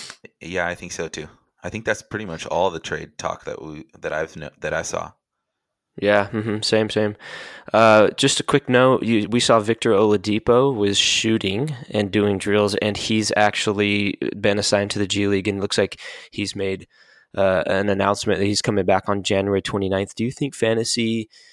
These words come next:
Speaker 2: players out there should stash Victor Oladipo?
Speaker 1: Yeah, I think so, absolutely. I mean, especially if you're a top team, uh,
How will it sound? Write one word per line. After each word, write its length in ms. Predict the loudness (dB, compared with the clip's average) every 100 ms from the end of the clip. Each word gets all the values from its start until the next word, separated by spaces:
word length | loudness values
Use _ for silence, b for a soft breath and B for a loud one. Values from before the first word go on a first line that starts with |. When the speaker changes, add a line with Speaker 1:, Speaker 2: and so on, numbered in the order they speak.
| b b
Speaker 2:
players 360 | 2 4 4 2
out 180 | 2
there 140 | 0 -2
should 220 | -2 -2
stash 600 | -2 -2 -2 -2 -2 -6
Victor 380 | -6 -8 -4 -4
Oladipo? 600 | -2 -4 -4 -6 -6 -8 -12 b b b b _
Speaker 1:
Yeah, 380 | -14 -8 -8 -6
I 140 | -8 -8
think 180 | -10
so, 240 | -12 -6 -4
absolutely. 800 | -2 -4 -8 -10 -10 -12 -14 -16 B B B -18
I 60 | -12
mean, 220 | -12 -12
especially 640 | -14 -8 -8 -6 -8 -8 -8
if 300 | -12 -10 -8
you're 160 | -6
a 60 | -6
top 340 | -6 -8 -10
team, 460 | -14 -12 -12 -14 -18 _ -12
uh, 380 | -12 -10 -14